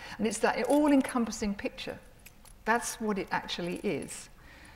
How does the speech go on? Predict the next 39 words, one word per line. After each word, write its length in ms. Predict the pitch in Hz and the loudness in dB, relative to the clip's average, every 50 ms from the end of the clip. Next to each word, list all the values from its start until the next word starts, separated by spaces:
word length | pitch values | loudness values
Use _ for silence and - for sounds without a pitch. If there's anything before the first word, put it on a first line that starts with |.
| - - | -16 -8
So 140 | - - 196 | 0 4 4
I 80 | 208 | 4
suspect 400 | 208 - 226 - - 285 262 226 | 4 2 -2 4 6 4 6 6
that 80 | - 226 | 2 2
each 200 | 254 240 - - | 2 0 0 0
one 180 | 233 233 226 | 2 2 4
of 100 | 226 185 | 2 2
you 140 | 175 151 165 | 0 -4 -4
has 220 | 160 196 196 190 - | -2 -2 -2 -2 -2
a, 140 | 175 165 - - | -6 -6 -8 -8
has 240 | - - 208 196 - | -6 -4 -4 -4 0
something 340 | - 247 226 - 240 208 196 | -2 -2 0 2 2 2 2
in 120 | 185 175 | 0 0
your 100 | 170 175 | 0 2
mind 460 | 180 208 262 277 240 311 - - - | 2 4 4 4 2 0 -2 -2 -2
about 360 | 170 165 170 160 - - 233 220 | -2 0 0 -2 -2 -2 -4 -6
what 440 | 190 180 175 - - - - - - - - - - - - | -2 -2 -2 -2 -4 -10 -12 -14 -14 -18 -20 -20 -20 -14 -6
prosperity 580 | - 165 - - - 175 170 170 170 170 - | -6 -2 -2 2 2 4 4 4 4 2 -2
and 100 | 165 165 | -2 0
what 180 | 175 175 - 208 | -2 -2 -4 -4
the 60 | 185 | -8
good 220 | 160 - 175 160 | -4 -4 -4 -2
life 300 | 165 160 156 160 160 - | 0 -2 -2 -4 -6 -10
is 100 | 165 160 | -10 -6
all 180 | 165 160 156 151 | -6 -4 -4 -4
about. 400 | 147 - 175 156 151 - - - - - - - - - - - - - - - - - - | -6 -6 -8 -10 -10 -12 -14 -16 -20 -20 -20 -20 -20 -20 -20 -20 -18 -18 -18 -18 -18 -12 -6
So 180 | - - 254 254 | 12 12 12 12
we 200 | 269 302 302 294 | 12 10 8 6
do 320 | 302 262 269 262 254 - - | 6 4 6 6 6 4 4
a 40 | 202 | 2
lot 300 | 202 208 214 233 233 226 | 2 6 8 8 8 8
of 280 | 208 185 180 - - - | 6 0 -2 -8 -4 -2
this, 580 | 190 190 - - - - - - - - - - - | -2 0 0 -2 -4 -4 -4 -6 -8 -10 -12 -12 -12
uh, 60 | 190 | -10
kind 280 | - - 190 165 165 165 | -6 -4 -4 -2 -2 -2
of 120 | 160 - - | -4 -4 -6
co-production 1160 | - - 208 202 202 202 202 - - 208 170 - 226 - - - - - 185 175 165 165 - - | 0 2 2 4 4 2 0 -2 -6 -6 0 0 0 0 0 -6 -8 -6 -6 -6 -6 -8 -8 -8
of 160 | 160 160 - | -10 -8 -6
knowledge 520 | 170 170 170 180 202 247 254 - - - | -4 -2 -2 0 0 -2 -4 -6 -10 -12